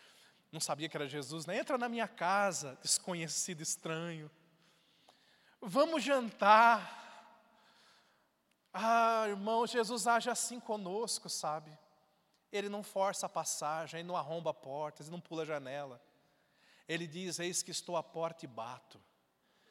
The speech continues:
Se alguém ouvir a minha voz e abrir, então eu entrarei, cearei com ele, ele comigo e nele farei morada." Isso é Jesus, irmãos.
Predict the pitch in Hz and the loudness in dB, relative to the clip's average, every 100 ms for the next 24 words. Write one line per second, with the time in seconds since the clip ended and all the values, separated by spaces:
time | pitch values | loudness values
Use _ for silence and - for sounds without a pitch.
0 | - - - - 175 156 175 185 170 185 | -20 -14 -6 0 0 0 -2 -2 -4 -2
1 | 175 170 170 151 127 147 170 175 170 139 | -2 -2 -2 -2 -4 -4 -2 -2 -4 -4
2 | 156 147 165 185 180 190 208 202 208 254 | -4 -2 -4 -6 -2 0 2 0 -2 0
3 | 202 156 165 214 214 - - 190 175 202 | 2 2 2 -2 0 0 2 2 4 2
4 | - 196 180 202 202 208 220 208 190 208 | 0 -4 0 2 2 0 -2 -4 -2 0
5 | 208 208 208 196 240 202 220 220 160 160 | 0 2 2 2 4 4 4 0 0 2
6 | 190 165 156 - - - - - _ _ | 0 -2 -10 -14 -20 -20 -20 -20 _ _
7 | _ _ _ _ _ - 175 170 _ _ | _ _ _ _ _ -20 -20 -20 _ _
8 | _ _ _ _ _ _ _ _ _ - | _ _ _ _ _ _ _ _ _ -8
9 | - 247 269 196 190 254 208 175 151 139 | -4 -2 -4 -4 -4 -4 -2 -4 -6 -8
10 | 127 - - - | -10 -12 -10 -12